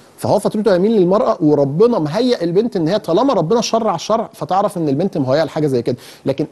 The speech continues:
اي، اي، اي راجل يس-، ي-، يستحمل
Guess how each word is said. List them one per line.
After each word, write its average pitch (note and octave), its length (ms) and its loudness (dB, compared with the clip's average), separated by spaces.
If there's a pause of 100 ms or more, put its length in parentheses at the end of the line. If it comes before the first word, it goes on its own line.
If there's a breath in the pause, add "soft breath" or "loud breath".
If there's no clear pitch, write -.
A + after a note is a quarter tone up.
اي، A#3 300 0 (100)
اي، E3 580 2
اي F#3 160 4
راجل D3+ 380 2 (200)
يس-، C3 420 -4
ي-، A#2 480 0 (400)
يستحمل B2+ 680 -4